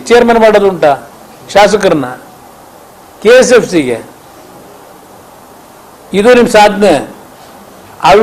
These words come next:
ಹೇಳ್ಕೊಳ್ಳೋದು ಬಿಟ್ಬಿಟ್ಟು ಇದು ಎಂಥದ್ದು ಗ್ಯಾರಂಟಿ, ಗ್ಯಾರಂಟಿ ಅಂತ ಹೇಳಿದ್ರೆ ಆಯ್ತದ? ಇಂಥ ಪರಿಸ್ಥಿತಿನಲ್ಲೂ ಈ ಬರಗಾಲ ಇದೆ ಅಂತೀರಿ, ಮೂವತ್ತೈದು ಸಾವಿರ ಕೋಟಿ ರೈತರು ಬೆಳೆದಿರೋ ಬೆಳೆ ನಷ್ಟ ಅಂತೀರಿ, ತೊಂಬತ್ತೈದು,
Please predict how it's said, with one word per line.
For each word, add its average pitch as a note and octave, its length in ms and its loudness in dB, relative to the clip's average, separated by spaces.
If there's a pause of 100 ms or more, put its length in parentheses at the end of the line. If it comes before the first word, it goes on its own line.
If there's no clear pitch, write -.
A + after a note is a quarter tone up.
ಹೇಳ್ಕೊಳ್ಳೋದು A3+ 480 4
ಬಿಟ್ಬಿಟ್ಟು G#3+ 480 0
ಇದು G3+ 160 0
ಎಂಥದ್ದು G3 240 0 (120)
ಗ್ಯಾರಂಟಿ, G3+ 460 2
ಗ್ಯಾರಂಟಿ G3+ 420 0
ಅಂತ F#3+ 160 -8
ಹೇಳಿದ್ರೆ F3 240 -2
ಆಯ್ತದ? C3+ 280 -8 (680)
ಇಂಥ F#3 160 -4 (160)
ಪರಿಸ್ಥಿತಿನಲ್ಲೂ D#3+ 720 -2 (920)
ಈ - 20 2 (120)
ಬರಗಾಲ F3 320 2 (140)
ಇದೆ F#3 160 2
ಅಂತೀರಿ, G3+ 340 0 (1000)
ಮೂವತ್ತೈದು G#3 520 2
ಸಾವಿರ G#3 260 4
ಕೋಟಿ G#3 260 4
ರೈತರು G#3 320 2
ಬೆಳೆದಿರೋ G3+ 360 0
ಬೆಳೆ G#3 220 4
ನಷ್ಟ G#3+ 200 -2 (120)
ಅಂತೀರಿ, G3+ 320 0 (1120)
ತೊಂಬತ್ತೈದು, A3 720 2